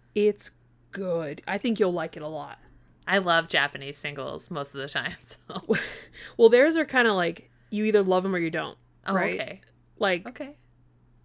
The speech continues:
Speaker 1: I feel like, 'cause, like, this is definitely a Velvet,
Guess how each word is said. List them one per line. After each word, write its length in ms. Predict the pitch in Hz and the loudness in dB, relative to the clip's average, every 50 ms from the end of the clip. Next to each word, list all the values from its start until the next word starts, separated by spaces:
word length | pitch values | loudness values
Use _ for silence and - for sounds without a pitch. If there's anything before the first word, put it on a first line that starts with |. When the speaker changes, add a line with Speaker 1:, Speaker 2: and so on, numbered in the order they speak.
| _ _ _ _ _ - | _ _ _ _ _ -10
Speaker 1:
I 80 | 208 | -8
feel 160 | 196 - 247 226 | 0 4 4 4
like, 160 | 226 226 - | 4 4 2
'cause, 200 | - 240 214 202 | 0 -2 0 2
like, 240 | 214 190 180 180 - - | 0 0 0 -2 -6 -2
this 240 | 196 202 233 - 277 | 0 0 0 0 -2
is 80 | 240 202 | 0 2
definitely 300 | 226 208 202 226 208 185 | 2 2 2 2 0 0
a 60 | 175 | 0
Velvet, 460 | 170 170 160 160 156 147 139 117 - | -2 -2 -4 -4 -4 -6 -8 -10 -12